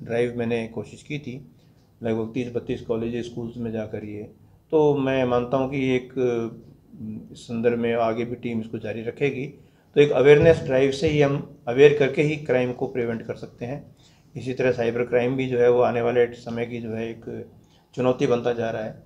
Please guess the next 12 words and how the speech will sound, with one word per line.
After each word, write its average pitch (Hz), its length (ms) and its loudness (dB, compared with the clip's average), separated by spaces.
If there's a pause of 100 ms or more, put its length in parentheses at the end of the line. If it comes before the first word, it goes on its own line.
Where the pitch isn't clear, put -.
(420)
तो 156 320 4 (280)
क्योंकि 147 380 0
हर 123 160 4
आदमी 131 280 6
के 131 80 0
पास 127 380 0 (420)
लैपटॉप 120 440 0
है, 123 180 0
गैजेट 117 340 -6
है, 117 100 -2
मोबाइल 113 420 -6
है, 117 100 -12